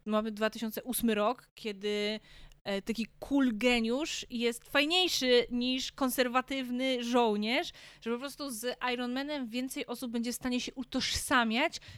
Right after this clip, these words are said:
niż z Kapitanem Ameryką, bo Kapitan Ameryka jest archaiczny. Ale głównym, o, tym, co ostatecznie zadecydowało o tym, która z tych, który z filmów wyjdzie jako pierwszy,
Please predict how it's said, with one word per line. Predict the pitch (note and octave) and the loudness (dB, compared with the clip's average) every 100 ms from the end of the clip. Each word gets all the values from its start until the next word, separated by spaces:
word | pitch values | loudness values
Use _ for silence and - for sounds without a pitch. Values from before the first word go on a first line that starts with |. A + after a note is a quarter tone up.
| - | -6
niż | A3 | -2
z | |
Kapitanem | B3 A#3 B3 | -2 -2 -2
Ameryką, | B3 B3 A#3 | 0 0 -2
bo | G#3+ | -4
Kapitan | A#3 B3 A#3+ | -4 -4 -4
Ameryka | A#3 A3+ A3+ B3+ | -2 -2 -2 -4
jest | B3 | -6
archaiczny. | A#3+ B3+ - B3+ B3+ A#3 - E3+ D#3 - - - | -2 -2 0 0 0 -2 -4 -6 -8 -10 -20 -6
Ale | B3 B3+ C#4+ D#4+ F4+ | 4 6 8 8 8
głównym, | C4 B3 E4 G4 D#4 C#4+ C#4 C4+ B3+ - - - | 6 8 12 12 10 6 6 4 0 -4 -10 -2
o, | B3+ | 0
tym, | B3+ - E4+ F4 | 0 -2 -4 0
co | - | 0
ostatecznie | C4 - B3+ G4 - D4+ B3+ | 0 0 2 4 4 2 2
zadecydowało | A3 G#3+ A3 G#3+ G#3 G#3 G3+ - | 2 0 -2 -2 0 2 0 2
o | G#3+ | 0
tym, | G3+ G3 F#3+ F#3 | 0 -2 -4 -8
która | - - A#3+ A3+ | -6 2 4 4
z | |
tych, | - A#3 - _ F2+ | 0 -6 -6 _ -20
który | - B3 A#3 | -6 -2 -2
z | - | -2
filmów | A#3+ A3+ | -2 -2
wyjdzie | A3 G#3+ | -2 0
jako | G#3+ - | -2 -2
pierwszy, | G#3+ A#3 G3 G3+ - | -4 0 0 0 -4